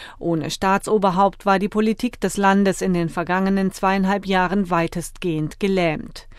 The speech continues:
Tiefe Gräben zwischen christlichen und muslimischen Politikern verhinderten die Wahl eines neuen Präsidenten. In dem multikonfessionellen Land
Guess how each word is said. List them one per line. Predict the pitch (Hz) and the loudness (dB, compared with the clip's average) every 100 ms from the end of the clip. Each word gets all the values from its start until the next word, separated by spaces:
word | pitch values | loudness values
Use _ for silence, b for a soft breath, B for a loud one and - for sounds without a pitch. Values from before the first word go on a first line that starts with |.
| B B B - | B B B -8
Tiefe | 175 - 160 | -6 -4 -4
Gräben | 170 190 208 196 175 | 0 2 4 4 0
zwischen | - 185 196 190 | 0 -2 0 0
christlichen | 220 - 233 214 202 | -2 0 -2 2 2
und | 175 | 2
muslimischen | 202 - 226 233 214 214 | 0 2 4 4 4 2
Politikern | - 220 240 247 226 208 190 | 2 2 2 0 0 2 2
verhinderten | - 196 240 254 220 175 180 | 0 -2 4 6 6 2 0
die | 175 170 | 0 0
Wahl | 175 170 170 | 2 2 0
eines | 180 196 | -2 -2
neuen | 208 175 160 151 | 0 2 0 -2
Präsidenten. | 165 156 190 190 165 - 160 - - - B B B B | -4 -4 -2 0 0 -4 -8 -8 -12 -20 B B B B
In | - 175 160 | -2 0 2
dem | 160 156 | 2 0
multikonfessionellen | 175 220 220 - 208 - 202 214 202 202 202 | 2 2 0 0 0 0 -2 0 2 4 4
Land | 196 214 208 | 4 4 4